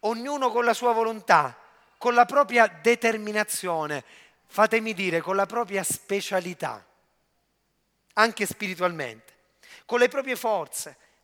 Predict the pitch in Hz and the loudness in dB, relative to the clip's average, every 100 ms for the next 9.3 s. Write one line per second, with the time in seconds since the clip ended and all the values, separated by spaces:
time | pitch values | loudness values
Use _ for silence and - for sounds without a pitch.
0 | _ 175 156 156 262 294 262 247 233 233 | _ -8 -8 -4 -2 -2 -6 -4 -4 -6
1 | - _ _ - 220 233 233 240 226 - | -10 _ _ 0 2 4 2 -2 -2 -12
2 | _ _ _ - - - 190 196 190 175 | _ _ _ -14 -14 -14 2 8 10 8
3 | 151 143 113 107 _ _ _ _ _ _ | 6 -2 -8 -12 _ _ _ _ _ _
4 | _ - 220 226 220 208 202 165 196 196 | _ -6 -2 -2 0 4 6 6 4 6
5 | 214 196 190 185 - 208 190 156 135 120 | 4 6 2 -2 0 2 4 2 -2 -8
6 | 113 _ _ _ _ _ _ _ _ _ | -12 _ _ _ _ _ _ _ _ _
7 | _ - 180 202 214 202 185 196 180 208 | _ 0 2 2 2 0 0 -6 -4 -2
8 | 190 - 175 175 - 180 - 202 185 156 | -2 -4 -4 -4 -2 -4 -2 0 0 0
9 | - 131 | -6 -12